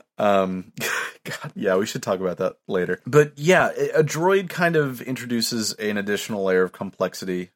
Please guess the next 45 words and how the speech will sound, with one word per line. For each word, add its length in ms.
uh, 200
to 160
something 360
that 100
is, 300
you 140
know, 100
building 280
a 40
character 400
for 120
the 40
first 240
time 120
in 60
Swissy, 360
already 400
pretty 280
complex. 640
You 40
know, 120
it's, 180
it's 220
not, 320
it's 160
not 100
a 60
cakewalk. 580
Um, 400
so 480
let's 240
open 240
up 140
our 60
discussion 680
about 320
droids 480
with 240
droid 420
traits. 760
Uh, 260
these 240
are 180
a 140
set 540